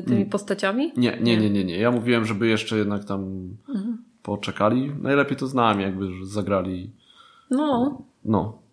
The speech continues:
Speaker 2: Mm, bo jednak troszeczkę one tam potrafią zapętlić sobie tam jakby te postacie, no jest taki,
Speaker 1: Czy
Speaker 2: można
Speaker 1: tam
Speaker 2: się
Speaker 1: jest,
Speaker 2: pogubić.
Speaker 1: tam jest, z tego co czytałam w instrukcji, to postacie należy wylosować.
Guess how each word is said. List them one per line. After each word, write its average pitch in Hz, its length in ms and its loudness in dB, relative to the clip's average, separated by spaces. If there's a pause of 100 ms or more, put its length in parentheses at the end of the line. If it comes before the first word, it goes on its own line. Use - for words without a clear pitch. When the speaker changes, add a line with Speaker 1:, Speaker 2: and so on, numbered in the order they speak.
(180)
Speaker 2:
Mm, 135 440 0
bo 123 160 6
jednak 117 260 4
troszeczkę 117 400 -4
one 110 180 0
tam 104 260 -4
potrafią 101 580 -2 (520)
zapętlić 101 680 -2
sobie 95 300 -4
tam 92 360 -6 (680)
jakby 101 220 -4
te - 100 -6
postacie, 101 460 0
no 92 220 -6
jest 92 180 -8
taki, 92 380 -4 (520)
Speaker 1:
Czy 214 120 -6
Speaker 2:
można 127 260 0
Speaker 1:
tam 277 40 4
Speaker 2:
się 294 80 4
Speaker 1:
jest, 294 120 2
Speaker 2:
pogubić. 220 200 2
Speaker 1:
tam 247 120 2
jest, - 320 -2
z - 60 -8
tego 226 200 2
co 233 180 -2
czytałam 214 420 0
w 208 40 -2
instrukcji, 202 440 -6
to 202 180 2 (160)
postacie 208 440 0
należy 196 340 4
wylosować. 190 760 0